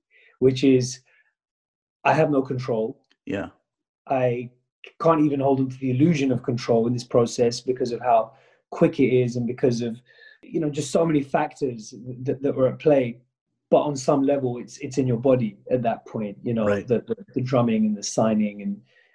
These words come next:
Speaker 1: um, and it just opens, it opens up your body,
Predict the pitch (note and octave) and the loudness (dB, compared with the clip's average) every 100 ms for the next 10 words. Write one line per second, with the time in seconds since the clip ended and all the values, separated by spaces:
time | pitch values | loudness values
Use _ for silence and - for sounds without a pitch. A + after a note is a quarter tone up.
0 | _ - A2+ G#2+ - D3 D#3 E3+ - E3 | _ 0 0 0 -2 0 0 -2 2 2
1 | - E3+ D3+ - E3+ D#3 D#3+ F#3 D3+ C3 | 2 0 0 2 2 2 2 2 2 0
2 | A#2 G2+ | -2 -6